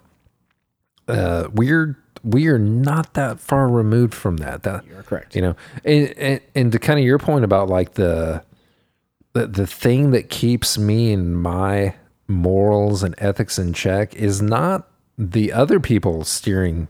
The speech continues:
Speaker 1: into their, into the lane. It's me going,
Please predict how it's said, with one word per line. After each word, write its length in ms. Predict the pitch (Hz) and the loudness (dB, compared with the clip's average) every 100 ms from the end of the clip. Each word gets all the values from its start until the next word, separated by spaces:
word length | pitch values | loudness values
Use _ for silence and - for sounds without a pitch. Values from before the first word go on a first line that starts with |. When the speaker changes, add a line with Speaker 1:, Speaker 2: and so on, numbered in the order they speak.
| - | -8
Speaker 1:
into 280 | 107 92 101 | -4 -2 -2
their, 440 | 85 82 80 80 - - | -2 -4 -4 -8 -12 -6
into 300 | 104 92 101 | -4 -2 -2
the 200 | 85 80 78 90 | -2 -6 -8 -6
lane. 360 | 85 82 87 85 _ _ _ - | -4 -4 -6 -8 _ _ _ -6
It's 280 | 135 - | -4 -2
me 540 | 113 98 101 131 165 98 | -2 0 2 2 2 0
going, 500 | 87 90 90 87 | 0 2 2 -2